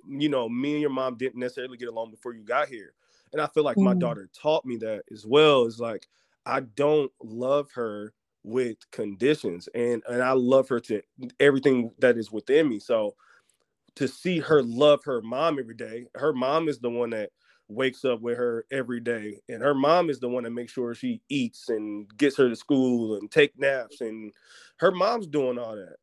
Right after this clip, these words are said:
Speaker 1: So, and she loves her mom. I see my kid genuinely loves her mom. So I have to figure out,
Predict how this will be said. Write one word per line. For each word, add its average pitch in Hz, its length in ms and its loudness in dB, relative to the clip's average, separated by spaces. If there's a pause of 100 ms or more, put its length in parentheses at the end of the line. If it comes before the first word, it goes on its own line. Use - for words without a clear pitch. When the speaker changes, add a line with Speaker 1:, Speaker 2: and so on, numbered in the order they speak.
(120)
Speaker 1:
So, 139 560 2 (260)
and 143 140 -2
she 220 140 -12
loves 196 340 0
her 175 80 0
mom. 139 140 -4
I 170 120 -2
see 180 240 -8
my 156 180 -6
kid 151 280 -8
genuinely 139 500 -2
loves 127 560 2
her 120 160 0
mom. 127 380 -2
So 123 240 -4
I 165 220 0
have 151 180 -2
to - 120 -14
figure 110 380 -8
out, 104 180 -12